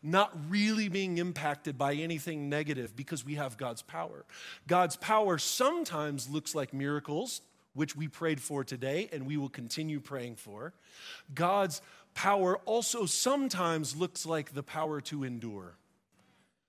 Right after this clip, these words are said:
the power to suffer at length,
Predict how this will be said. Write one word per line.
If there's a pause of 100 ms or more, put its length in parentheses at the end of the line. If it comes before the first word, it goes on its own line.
(300)
the
power
to
suffer (400)
at
length,